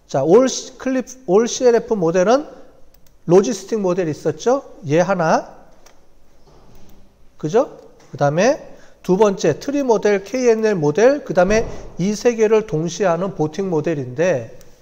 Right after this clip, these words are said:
자, 원래는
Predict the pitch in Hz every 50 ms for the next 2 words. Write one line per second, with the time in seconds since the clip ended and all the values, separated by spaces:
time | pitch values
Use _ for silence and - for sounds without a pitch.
0 | - - - 120 120 127 143 202 262 277 - - - - - - - - - -
1 | - - - - - - - - 147 160 196 233 233 226 196 180 196 220 220 180
2 | 127 110